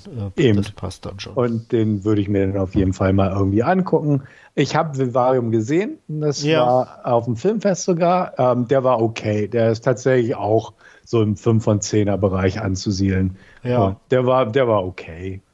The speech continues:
Speaker 2: Und deswegen erwarte ich jetzt auch nicht zu viel von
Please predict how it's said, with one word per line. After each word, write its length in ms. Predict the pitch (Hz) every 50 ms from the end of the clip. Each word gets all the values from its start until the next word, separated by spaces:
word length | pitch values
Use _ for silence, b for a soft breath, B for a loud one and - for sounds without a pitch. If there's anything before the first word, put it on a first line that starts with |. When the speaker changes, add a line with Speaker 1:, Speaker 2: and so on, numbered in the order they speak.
| _ _ _ -
Speaker 2:
Und 200 | 110 101 92 -
deswegen 500 | 107 101 - - 107 101 101 101 110 107
erwarte 360 | 110 110 107 120 117 120 113
ich 40 | 110
jetzt 140 | 110 113 -
auch 140 | 113 120
nicht 200 | 123 120 113 117
zu 160 | - - 190 180
viel 200 | - 185 165 139
von 340 | - 151 139 139 143 135